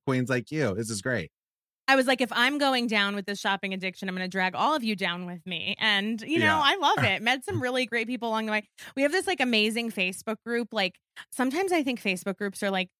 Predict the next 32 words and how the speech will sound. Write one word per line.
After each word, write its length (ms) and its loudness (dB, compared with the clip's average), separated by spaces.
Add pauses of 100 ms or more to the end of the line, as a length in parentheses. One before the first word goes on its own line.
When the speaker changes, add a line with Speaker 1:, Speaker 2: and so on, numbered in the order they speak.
(200)
Speaker 2:
the 380 0 (600)
cesspool 800 -2
of 100 -6
the 120 0
internet, 520 2
like, 160 -4
just 180 -4
the 80 2
wor-, 240 -4
sometimes 680 -4
it's, 120 -6
like, 120 -6
the 80 -2
worst 420 -4
people 580 0 (260)
and 100 0
just 120 -4
being, 200 2
like, 60 2
Speaker 1:
Yeah. 160 4
Speaker 2:
really 280 4
mean. 640 0 (340)
And 180 2
somehow 640 0 (100)
everyone 540 0
in 80 -2
the 80 -2
Gee 160 -2
Thanks 280 -4
group 220 -6
is, 120 0
like, 160 -2